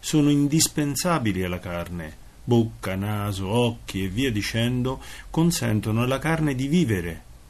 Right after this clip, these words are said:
vivere, ovvero ciò che il corpo non può,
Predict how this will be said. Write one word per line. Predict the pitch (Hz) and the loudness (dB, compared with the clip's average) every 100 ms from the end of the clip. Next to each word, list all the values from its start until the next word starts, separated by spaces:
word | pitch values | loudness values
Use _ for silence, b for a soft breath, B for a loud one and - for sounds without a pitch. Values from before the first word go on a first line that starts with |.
| - | -10
vivere, | 101 139 123 101 87 85 90 - - - - - | 2 6 6 4 0 -6 -10 -16 -20 -20 -8 2
ovvero | 156 131 113 98 98 117 | 2 4 2 2 0 -2
ciò | - 135 | -2 -4
che | 113 123 | 0 2
il | 117 110 | 2 2
corpo | - 190 202 - 151 | 2 4 4 0 0
non | 139 156 156 | 2 2 2
può, | - 87 92 | 0 -4 -4